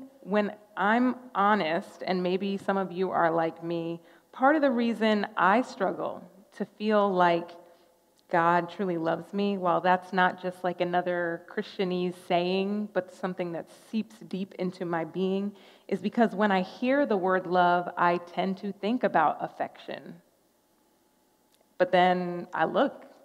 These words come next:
at the things that I've done, the things that I've said, the things that I didn't do, <laughs> the things that I didn't say,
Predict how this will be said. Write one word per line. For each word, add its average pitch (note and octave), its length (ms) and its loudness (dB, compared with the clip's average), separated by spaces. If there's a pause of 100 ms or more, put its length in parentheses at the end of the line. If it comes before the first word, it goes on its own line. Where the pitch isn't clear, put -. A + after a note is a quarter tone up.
(160)
at - 140 -8
the F3+ 40 -6
things F3+ 280 -6
that F3 100 -2
I've D#3+ 160 -4
done, F3+ 520 -4 (500)
the - 80 -20
things F3+ 240 -8
that E3+ 100 0
I've E3+ 220 -4
said, - 440 0 (680)
the F#3+ 100 -2
things F3+ 300 -4
that F3 100 2
I E3+ 100 4
didn't G3+ 400 2
do, - 280 -4 (300)
<laughs> - 280 -20
the E3+ 60 -12
things F#3 280 0
that F3+ 120 0
I E3+ 160 6
didn't G#3 440 2
say, - 460 -4